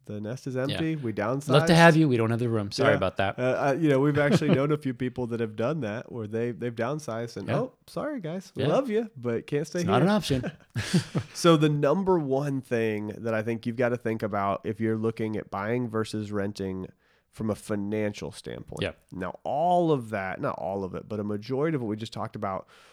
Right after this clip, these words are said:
Speaker 1: really, you know, hinged on some of the thought processes and the mindsets that we have and, uh, really the fringe benefits of time and energy.
Speaker 2: Right.
Speaker 1: Uh,
Speaker 2: Lifestyle choices, those kind
Speaker 1: lifestyle.
Speaker 2: of things. Yeah.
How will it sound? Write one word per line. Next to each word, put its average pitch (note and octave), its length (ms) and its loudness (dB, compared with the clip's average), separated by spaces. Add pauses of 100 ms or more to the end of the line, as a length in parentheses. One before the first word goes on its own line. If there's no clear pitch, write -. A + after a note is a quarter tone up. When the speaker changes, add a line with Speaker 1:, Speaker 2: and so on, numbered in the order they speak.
(160)
Speaker 1:
really, B2 520 2 (260)
you A2+ 140 -4
know, G2+ 100 -2
hinged B2+ 520 -2
on G#2+ 420 -4
some A#2+ 140 -10
of A2+ 60 -2
the F#2+ 60 -2
thought - 380 -8
processes G#2 540 -6
and G2+ 100 -4
the F#2+ 60 -6
mindsets G2+ 640 -4
that - 100 -6
we G#2 120 -4
have G2 500 -4
and, G2+ 400 -4 (400)
uh, G2 280 -2
really C3+ 220 4
the G#2 120 -2
fringe A#2+ 420 -2
benefits A2 420 -2
of F2 140 -10
time G#2 560 -6
and F2 180 -6
energy. G#2 680 -4 (180)
Speaker 2:
Right. F#2+ 160 -10
Speaker 1:
Uh, G#2 80 -6
Speaker 2:
Lifestyle F#2+ 640 -2 (160)
choices, A#2+ 300 -2
those - 80 -2
kind G#2 120 -4
Speaker 1:
lifestyle. G#2 280 2
Speaker 2:
of G2 80 -4
things. D#2+ 240 -12
Yeah. E2 100 -8